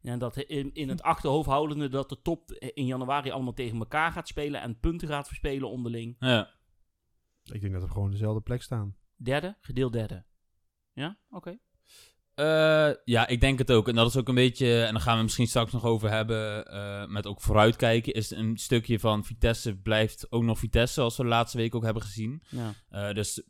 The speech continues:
Speaker 2: ja, waar je misschien denkt, "We hebben een makkelijk programma", ga je daar ook nog, denk ik, wel puntjes laten liggen. Ehm, dus ja, dat is meer waarom ik denk van, ja, dat ik niet denk dat we nog heel veel gaan stijgen of iets, eh.
Speaker 3: Nee, oké.
Speaker 2: Heb
Speaker 1: Nee,
Speaker 2: ik
Speaker 1: ik
Speaker 2: het
Speaker 1: denk,
Speaker 2: idee.
Speaker 1: ik denk ook zo rond, eh,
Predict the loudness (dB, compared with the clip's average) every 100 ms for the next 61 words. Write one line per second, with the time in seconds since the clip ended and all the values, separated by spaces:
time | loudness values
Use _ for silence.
0 | _ -4 2 2 4 4 4 0 0 2
1 | 2 2 2 4 4 4 2 0 0 2
2 | 2 2 0 0 0 0 2 0 0 0
3 | 0 -2 -2 -4 0 0 4 4 4 2
4 | 2 2 0 0 -2 -6 -6 -6 -6 -4
5 | -4 -6 -12 -20 -20 _ -8 -8 -8 _
6 | 2 2 4 2 2 2 4 4 2 2
7 | 0 -4 -4 -6 -6 -6 -6 -4 -4 -6
8 | -8 -8 -8 -8 -6 -2 0 2 2 2
9 | 4 2 2 2 0 -4 -4 -4 -2 -2
10 | -6 -6 -10 -8 -8 -8 -10 -12 -12 -10
11 | -10 -10 -10 -10 -8 -6 -4 2 2 2
12 | -2 -2 -2 -4 -6 -6 -10 -8 -10 -8
13 | -8